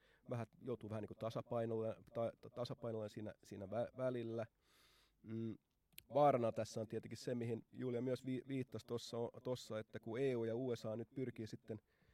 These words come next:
sitomaan ja tekemään yhteistyötä näiden kolmansien maiden kanssa, niin s-, herkästi luovutaan sitten näistä ihmisoikeusperiaatteista tai hyvän hallinnon periaatteista, koska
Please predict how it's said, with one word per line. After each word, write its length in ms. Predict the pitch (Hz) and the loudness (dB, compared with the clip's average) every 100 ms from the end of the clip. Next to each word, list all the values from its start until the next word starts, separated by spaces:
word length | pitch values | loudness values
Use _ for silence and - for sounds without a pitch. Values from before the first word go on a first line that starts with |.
| _ _ | _ _
sitomaan 560 | - 127 120 120 110 107 | -8 -4 0 2 2 2
ja 60 | 101 | -2
tekemään 380 | 120 135 117 | -4 2 2
yhteistyötä 540 | 107 101 104 - 104 104 | 2 -2 -6 -6 -6 -4
näiden 220 | 104 101 | -4 -4
kolmansien 460 | 107 104 104 110 101 | -6 -6 -6 -6 -4
maiden 280 | 101 101 | -4 -4
kanssa, 480 | 101 101 98 - 104 - _ _ _ _ | -4 -6 -6 -8 -8 -10 _ _ _ _
niin 480 | 110 113 113 110 104 - _ | -6 0 0 0 -2 -8 _
s-, 240 | - - - 135 | -18 -16 -2 4
herkästi 440 | 127 123 110 113 | 4 4 -2 -4
luovutaan 560 | 113 131 110 104 113 107 | 2 2 2 0 -2 -2
sitten 320 | 120 - 110 | -4 -4 -2
näistä 320 | 107 - 107 - _ | -2 -4 -8 -10 _
ihmisoikeusperiaatteista 1500 | 127 117 117 110 113 101 104 - 117 120 110 - 117 107 113 | -6 -4 -4 -2 -2 -4 -6 -2 0 2 0 -2 -2 -2 -4
tai 220 | - 107 | -4 -2
hyvän 300 | 117 113 107 - _ _ _ | 0 -2 -2 -12 _ _ _
hallinnon 440 | - 127 120 117 110 | 0 2 2 0 0
periaatteista, 800 | 120 117 117 110 - 110 - | 0 2 0 -2 -4 -6 -6
koska 360 | 113 110 - | -8 -10 -6